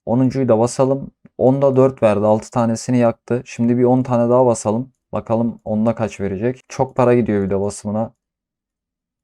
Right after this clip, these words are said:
Ama girdik bir işin içine. Artık yapacağız. Yapacak bir şey yok yani. Yani çok anlatmaya gerek yok. Görüyorsunuz bak. Daha iki tane verdi. Dokuz tane bastık. Dokuzda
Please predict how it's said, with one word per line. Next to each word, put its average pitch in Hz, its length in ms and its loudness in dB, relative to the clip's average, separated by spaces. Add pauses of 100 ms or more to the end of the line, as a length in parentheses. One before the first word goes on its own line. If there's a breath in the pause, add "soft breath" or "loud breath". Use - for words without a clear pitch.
(360)
Ama 120 220 -2
girdik 123 400 0
bir 110 80 0
işin 98 240 -6
içine. 104 280 -8
Artık - 260 -10
yapacağız. 107 460 -4
Yapacak 101 400 -6
bir - 40 -20
şey - 160 -8
yok 107 160 -10
yani. 90 260 -6 (180)
Yani 104 160 -6
çok 131 220 -2
anlatmaya 131 460 2
gerek 143 300 2
yok. 107 140 -2
Görüyorsunuz 104 640 -2
bak. 101 360 -12
Daha 110 220 2
iki - 220 -10
tane 110 240 -2
verdi. 101 420 -4 (100)
Dokuz - 240 -8
tane 110 260 -2
bastık. 101 400 -8
Dokuzda 113 520 -4